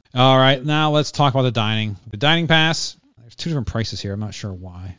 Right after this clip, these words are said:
Dining premium. Oh, premium dining. No, that's the same. Oh, for four or more. So you do get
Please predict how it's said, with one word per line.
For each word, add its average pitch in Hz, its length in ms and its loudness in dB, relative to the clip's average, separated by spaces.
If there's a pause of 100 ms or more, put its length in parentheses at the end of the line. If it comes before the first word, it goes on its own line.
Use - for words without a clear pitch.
(600)
Dining 214 500 2 (240)
premium. 175 420 4
Oh, 123 140 0
premium 175 320 -4
dining. 117 160 -2
No, 110 160 -4
that's 127 260 -8
the 110 60 -8
same. 113 200 -8 (320)
Oh, 151 100 -2
for 120 100 -6
four 139 300 -2
or 117 40 -4
more. 98 380 -6
So 104 260 -6
you 117 180 -6
do 120 200 -2
get 107 260 -2